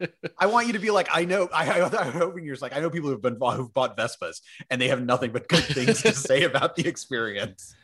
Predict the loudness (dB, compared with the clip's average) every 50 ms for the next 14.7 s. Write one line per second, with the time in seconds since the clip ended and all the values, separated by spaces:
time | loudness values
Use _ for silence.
0 | -16 -10 -6 0 2 2 2 2 2 0 0 2 4 4 2 2 2 2 0 0
1 | 0 -2 -8 _ -8 -4 -2 -2 -2 0 0 -2 -2 0 0 0 0 -2 -4 -6
2 | -6 -4 -2 -2 0 -2 -4 -6 -8 -8 -8 -6 -8 -8 -8 -6 -8 -6 -6 -8
3 | -8 -10 -10 -12 -12 -12 -12 -16 -16 -16 -18 -18 -18 -16 -16 -16 -16 -18 -18 -20
4 | -20 -20 _ _ _ _ _ -20 -20 -20 -20 -20 _ _ _ _ _ _ _ _
5 | _ _ -20 -20 _ _ _ _ _ _ _ _ -2 0 0 2 2 0 -2 -4
6 | -6 -10 -20 -20 _ _ -20 -20 _ _ _ 0 0 0 0 0 -2 -4 -2 0
7 | -2 -2 0 -2 -2 -2 -4 -6 -8 -10 -12 -6 0 2 4 4 4 4 4 2
8 | 2 2 -2 -6 -6 -6 -6 -8 -12 -16 -20 _ _ _ _ 2 2 4 4 6
9 | 4 4 4 4 4 4 4 4 2 4 4 6 6 6 4 4 4 2 2 2
10 | -2 -4 -2 0 0 0 0 -2 -4 -2 -2 -2 -2 -4 -6 2 4 6 6 6
11 | 4 4 2 0 0 0 0 2 2 0 0 -2 -4 -8 -8 -8 -6 -4 -2 0
12 | 0 2 2 2 2 2 4 4 4 4 2 0 0 0 -2 -2 0 0 -2 -2
13 | -4 -4 -6 -6 -6 -4 -2 -2 -2 2 4 2 2 4 2 0 0 2 2 2
14 | 2 2 2 0 0 -2 -2 -2 -4 -4 -2 -2 -4 -4